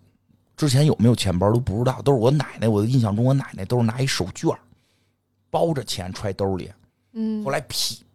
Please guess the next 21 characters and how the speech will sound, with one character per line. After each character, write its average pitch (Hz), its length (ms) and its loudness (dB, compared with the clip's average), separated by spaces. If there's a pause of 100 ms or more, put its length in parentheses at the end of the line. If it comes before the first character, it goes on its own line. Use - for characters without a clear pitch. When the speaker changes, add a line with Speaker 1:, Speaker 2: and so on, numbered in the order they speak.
(100)
Speaker 1:
就 147 100 0
是 120 100 -6
皮 180 240 -2
夹 254 280 2
子 165 100 4
进 120 220 2
来 95 140 0
了， 78 200 -6 (2500)
<laughs> - 20 -
华 220 200 2
伦 240 120 6
天 277 160 4
奴 233 100 6
的 214 80 8
皮 190 200 -6
夹 302 300 2
子， 160 100 0 (420)
我 143 60 -6
们 143 60 0
就 190 240 -4
皮， - 240 -10